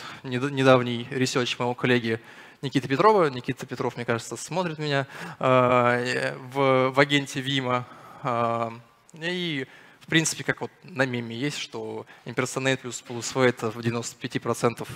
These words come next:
случаев мы, мы повысились. А, после того, как мы повысились, нам интересно поизучать хост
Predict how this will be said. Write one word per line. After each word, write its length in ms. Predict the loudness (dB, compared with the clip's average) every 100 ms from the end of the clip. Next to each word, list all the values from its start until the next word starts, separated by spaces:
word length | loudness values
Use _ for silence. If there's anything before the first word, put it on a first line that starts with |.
| -14
случаев 400 | -8 -6 -4 -6
мы, 140 | -10 -14 -10
мы 180 | -8 -8 _
повысились. 640 | 0 0 0 -6 -10 -12 -16 -20 -18 -18 -20 -20 _ _ _ 4
А, 440 | 8 8 6 2 -18 _ -6
после 180 | -4 4
того, 160 | 4
как 160 | 4 2
мы 120 | 0
повысились, 880 | 2 6 8 6 2 0 0 -4 -12 -16
нам 420 | 2 4 4 2 -4
интересно 480 | 4 6 6 2
поизучать 480 | 2 2 2 0 2
хост 480 | 4 2 2 -8